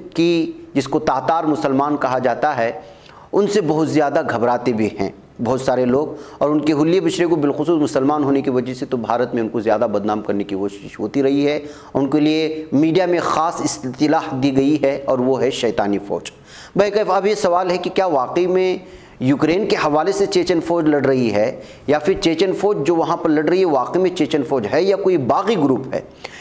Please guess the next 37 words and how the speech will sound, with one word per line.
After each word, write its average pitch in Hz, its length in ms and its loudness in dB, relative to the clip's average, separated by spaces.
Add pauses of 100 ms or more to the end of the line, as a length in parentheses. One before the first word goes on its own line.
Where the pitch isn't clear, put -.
(120)
इस 180 120 2
सिलसिले 220 340 0
में 226 120 2
रिपोर्ट 202 360 2
आई 170 180 2
है, 202 80 4
वो 196 180 2
मैं 190 120 2
आप 147 160 -2
लोगों 143 120 0
के 139 80 0
सामने 123 300 0
रखना 104 260 -2
चाहता - 320 -10
हूँ। - 100 -4
यूक्रेन 190 380 2
की 208 100 0
जंग 190 240 2
में 196 140 0
चेचन 165 320 0
और 180 80 0
तातार 156 520 0 (340)
मुस्लिम 143 340 0
जंगजुओं 165 360 2
का 175 140 0
कैफ 147 360 0
की 165 60 -2
हिमायत 147 420 -2
में 147 80 2
लड़ना 139 340 2
मॉस्को 139 400 0
के 190 140 0
दावों 135 340 0
की 175 120 -2
नफ़ी 156 260 0
करता 110 320 0
है। 90 180 -8